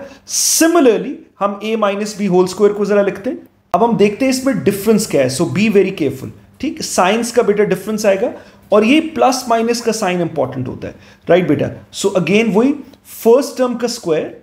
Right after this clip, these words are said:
राइट? You write first term का स्क्वायर ए स्क्वायर प्लस, ठीक, टू times product of the middle terms। So बेटा, अब साइंस रिवर्स है, ए का साइन पॉजिटिव है, ए का साइन नेगेटिव है। So plus into minus is minus,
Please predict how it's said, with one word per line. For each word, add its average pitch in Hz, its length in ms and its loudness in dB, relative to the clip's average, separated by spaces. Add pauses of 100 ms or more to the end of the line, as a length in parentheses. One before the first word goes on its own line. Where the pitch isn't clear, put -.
राइट? - 340 -4 (380)
You 147 180 2
write 175 320 2
first 185 240 0
term 180 120 -4
का 175 60 -2
स्क्वायर 180 440 -4
ए 160 120 2
स्क्वायर 220 580 0 (320)
प्लस, 170 300 2 (540)
ठीक, - 280 -6 (400)
टू 294 100 6 (160)
times 240 340 0 (560)
product 214 580 2 (100)
of 208 180 2
the 214 80 0
middle 170 320 -2
terms। 127 260 -8
So 170 100 -6
बेटा, 180 160 2
अब 196 140 0
साइंस 226 600 0
रिवर्स 151 440 2
है, 254 60 -4 (720)
ए 190 100 6 (100)
का 240 60 6
साइन 226 360 0
पॉजिटिव 208 420 2
है, 247 60 4
ए 208 180 -4 (100)
का 220 60 -6
साइन 185 260 -4
नेगेटिव 131 380 -4
है। - 80 -12 (220)
So - 140 -8 (120)
plus 214 300 2
into 226 180 -6
minus 185 320 -4
is 156 100 -10 (140)
minus, 202 340 -4